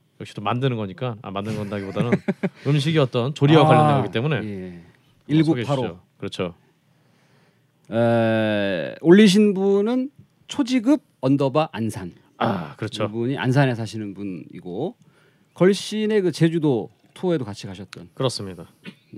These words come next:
Speaker 3: 분입니다. 질문. 음식 무식자의 무모한 질문.
Speaker 1: 아.
Speaker 3: 냉면과 막국수의 차이.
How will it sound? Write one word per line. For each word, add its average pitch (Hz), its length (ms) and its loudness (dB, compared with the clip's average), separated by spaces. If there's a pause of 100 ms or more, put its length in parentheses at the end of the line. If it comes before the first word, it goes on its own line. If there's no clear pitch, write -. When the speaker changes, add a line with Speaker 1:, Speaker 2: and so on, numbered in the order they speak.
(160)
Speaker 3:
분입니다. 82 520 -12 (460)
질문. 208 420 10 (360)
음식 240 540 6 (120)
무식자의 143 800 2
무모한 160 400 8
질문. 139 420 6 (160)
Speaker 1:
아. - 120 -14
Speaker 3:
냉면과 147 600 6
막국수의 131 600 -6
차이. - 320 -4